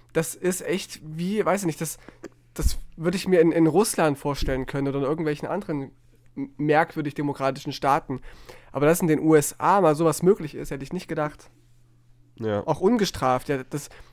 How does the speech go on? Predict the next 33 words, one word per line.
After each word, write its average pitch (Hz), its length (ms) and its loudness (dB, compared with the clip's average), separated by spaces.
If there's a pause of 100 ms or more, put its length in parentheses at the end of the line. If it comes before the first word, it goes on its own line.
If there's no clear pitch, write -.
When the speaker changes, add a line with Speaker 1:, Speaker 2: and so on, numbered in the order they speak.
(180)
Speaker 1:
die, 160 140 -6
die 156 220 2
Anhänger 180 320 4
von 160 140 2
Trump, 156 260 2
die 151 80 -4
feiern 190 280 2
das 151 140 0
ja 127 60 -8
auch 117 180 -6
noch, 131 260 -6 (340)
dass 143 180 -6
er, 135 180 0 (140)
äh, 135 220 -2
solche 135 280 -2
Sachen 139 260 -6
äußert 135 440 -2
und 131 220 -6
dass 135 220 -6
seine 127 360 -2 (300)
Anhänger 135 600 0 (500)
da 143 100 0
mit 139 160 0
Waffen 143 300 0
Leute 147 240 0
bedrohen, 135 680 -2 (280)
dass 139 120 -8
sie 143 80 -2
aufhören 143 320 0
sollen 139 160 0
zu 131 100 -10
zählen. 131 420 -4 (960)
Speaker 2:
Ja. 98 280 -2